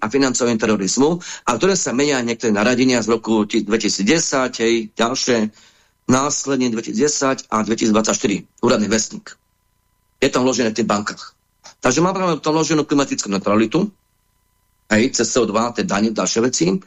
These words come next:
ktoré je prepojené, priamo je vložené o zákone o tých emisných kvótach, hej, ktoré schválili v dvetisícdvadsaťštyri roku, samozrejme, ale ten úrad, keď si majú, pam-, určite pamätáš, to sme robili jednu reláciu v júni dvetisícdvadsaťštyri roku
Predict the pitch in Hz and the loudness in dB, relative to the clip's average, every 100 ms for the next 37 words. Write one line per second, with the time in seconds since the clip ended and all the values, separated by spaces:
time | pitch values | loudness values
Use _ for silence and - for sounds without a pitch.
0 | - - - - _ _ 147 160 165 165 | -14 -20 -20 -20 _ _ 0 0 0 -2
1 | 165 160 170 156 147 127 135 131 131 127 | 0 0 0 0 0 0 0 0 0 2
2 | 127 120 120 117 117 110 120 120 127 120 | 0 2 2 4 2 0 0 0 0 2
3 | 120 123 110 110 113 - 110 - 90 - | 2 2 0 2 2 2 -2 0 -2 0
4 | 104 185 - _ 87 87 107 107 113 107 | 0 -2 -4 _ -6 0 0 2 2 2
5 | 101 104 104 110 113 117 101 82 80 - | 0 0 0 0 0 -2 -2 -2 0 -2
6 | - - - - _ - 117 117 127 143 | -2 -6 -20 -20 _ -4 2 2 2 2
7 | 180 214 - - 117 110 117 107 156 202 | 0 -4 -12 -4 0 2 2 2 2 2
8 | 156 143 - 135 139 131 131 113 110 107 | 2 -2 -4 -6 -2 0 0 0 0 0
9 | 113 120 110 101 101 107 131 170 - - | 0 -2 -2 0 -2 0 0 0 -6 -18
10 | - - - 131 143 151 120 131 113 127 | -8 -4 0 2 2 2 2 2 2 2
11 | 123 - 123 95 107 139 113 104 113 110 | 0 -2 -2 0 2 2 2 -2 -2 -2
12 | 101 101 101 90 95 90 95 101 156 | 0 -2 -2 -6 -6 -2 -2 2 2